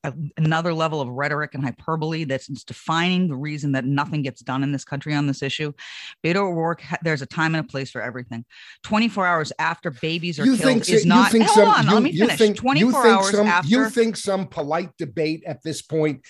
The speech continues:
Speaker 2: is what's gonna get anything done or bring
Speaker 1: I think
Speaker 2: any
Speaker 1: it's the
Speaker 2: attention
Speaker 1: only
Speaker 2: to
Speaker 1: thing
Speaker 2: this
Speaker 1: that's gonna get
Speaker 2: matter?
Speaker 1: anything done. You sitting here calling me and others a baby killer takes Republicans off the table. That's what happens.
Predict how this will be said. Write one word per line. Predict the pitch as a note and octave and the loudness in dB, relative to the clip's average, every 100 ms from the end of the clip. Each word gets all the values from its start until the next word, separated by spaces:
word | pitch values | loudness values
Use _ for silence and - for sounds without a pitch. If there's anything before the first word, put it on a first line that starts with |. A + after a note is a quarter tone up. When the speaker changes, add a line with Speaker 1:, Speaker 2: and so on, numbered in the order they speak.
| - | -8
Speaker 2:
is | D#3+ B2 | -6 2
what's | D#3 - | 2 2
gonna | - D#3 | 0 0
get | C#3 D#3+ D3+ | 2 2 2
anything | D#3 D3+ D3 D#3 C#3+ | 2 0 -4 -6 -2
done | D3 D3+ | -2 0
or | C#3 | -2
bring | A#2 D#3+ | -2 0
Speaker 1:
I | |
think | D3+ F#3 | 2 2
Speaker 2:
any | - | 0
Speaker 1:
it's | C#3+ | 0
the | F#3+ | 2
Speaker 2:
attention | G3 | 2
Speaker 1:
only | G3+ F#3+ | 2 0
Speaker 2:
to | D3+ | 0
Speaker 1:
thing | |
Speaker 2:
this | F3 | -2
Speaker 1:
that's | D#3+ | -2
gonna | D#3 D3 | -2 -2
get | D3 | 0
Speaker 2:
matter? | D3 | 0
Speaker 1:
anything | D#3+ D#3 E3 | -2 -4 -2
done. | D#3 D3+ | -2 -2
You | D#3+ G3+ | -4 -6
sitting | - A3+ G#3+ | -4 -4 -2
here | G3+ F#3+ | -4 -4
calling | G3+ F#3+ F3 | -4 -4 -4
me | F3 F#3 | -4 -4
and | E3+ | -4
others | E3+ E3 | -6 -8
a | D#3+ - | -10 -6
baby | D#3+ F3 | -6 -6
killer | - G3 G3+ - - _ | -4 0 0 -4 -16 _
takes | G#3+ F3 | -2 0
Republicans | E3+ - F#3 F3 F3+ D3+ - | -4 -2 -4 -2 -4 -6 -4
off | D#3 - | -4 -6
the | C#3+ | -18
table. | - D3 B2+ _ | -10 -10 -10 _
That's | D3 D3+ G#3+ - | -4 0 0 0
what | F#3+ F3 | -2 0
happens. | D3+ - D3+ | -2 -2 -6